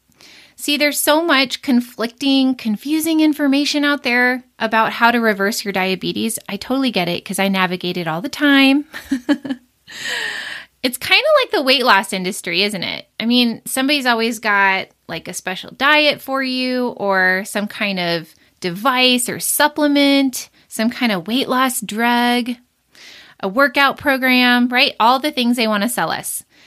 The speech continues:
And they always pitch it like it's the answer to your problem. But none of those are ever <laughs> gonna be the answer because they're just the actions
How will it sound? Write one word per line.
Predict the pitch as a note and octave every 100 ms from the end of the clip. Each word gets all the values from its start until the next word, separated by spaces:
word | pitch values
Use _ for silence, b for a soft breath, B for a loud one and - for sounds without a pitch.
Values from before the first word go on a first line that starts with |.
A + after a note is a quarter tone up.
| b
And | - A3+ A3+ A3 A#3
they | A#3+
always | A#3+ C#4+ C#4+
pitch | - C4 B3+
it | -
like | G3 G#3+
it's | G3+ -
the | G3
answer | - F3+ F3 A3
to | -
your | A#3 A#3
problem. | A#3+ B3+ G#3+ - - G3 B B B B _
But | B3+ C4 - - _ _ _
none | A3+ A#3+ E4+
of | F#4+ A#3
those | A#3 A#3+ -
are | G#3 G#3 A#3
ever | B3 F4
<laughs> |
gonna | F4 E4+ A#3+
be | C4
the | A#3+ A3
answer | C4+ D#4+ A#3+ G3+
because | G#3 - A#3 G#3+ -
they're | A#3
just | A3+ D4+ -
the | -
actions | A3 - - A#3+ F3+ F3 -